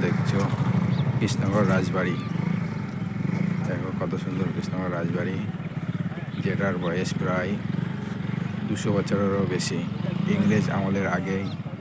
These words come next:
এই রাজবাড়ি প্রতিষ্ঠিত হয়, প্রতিষ্ঠিত করেন ভবানন্দ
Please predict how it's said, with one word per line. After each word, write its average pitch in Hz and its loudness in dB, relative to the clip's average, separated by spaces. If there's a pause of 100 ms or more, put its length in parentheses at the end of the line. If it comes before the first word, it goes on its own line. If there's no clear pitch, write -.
(480)
এই 98 2
রাজবাড়ি 90 0
প্রতিষ্ঠিত 87 -6 (140)
হয়, 90 0 (800)
প্রতিষ্ঠিত 95 -4 (140)
করেন 95 2 (320)
ভবানন্দ 95 0